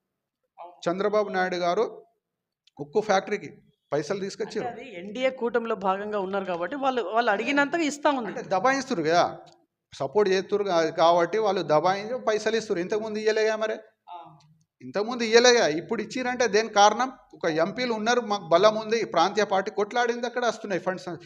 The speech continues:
Speaker 1: ఇక్కడ కూడా అదే, ఒకవేళ మా పా-, ఎంపీస్ ఉంటే ఇవాళ తెలంగాణకు లాభం జరుగుతుండే.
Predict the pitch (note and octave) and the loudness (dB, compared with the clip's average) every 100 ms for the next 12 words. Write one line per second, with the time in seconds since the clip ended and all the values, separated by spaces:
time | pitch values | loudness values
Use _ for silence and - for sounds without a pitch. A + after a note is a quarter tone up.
0 | - D3 - C4 D4 C4 A3 A3+ B2+ C3+ | -14 -14 -2 0 4 4 6 4 2 -4
1 | D3+ F#3 F#3 G#3+ A#3+ G#3 G3 E3 E3 C#3+ | -6 -4 -2 0 0 0 2 4 4 2
2 | D3+ F3+ F#3 A3+ A#3 - F#3+ D#3+ G#3 - | -4 -4 -8 -8 -8 -8 -8 -2 -2 -4
3 | - - E3 F#3+ F#3 F#3 G#3 A3 A3+ F#3+ | -10 -8 -4 -4 -2 -4 -2 -4 -4 0
4 | F3+ G#3 G#3 F#3+ G#3 G#3 F#3+ B2+ | 0 0 -4 -6 -4 -4 -4 -6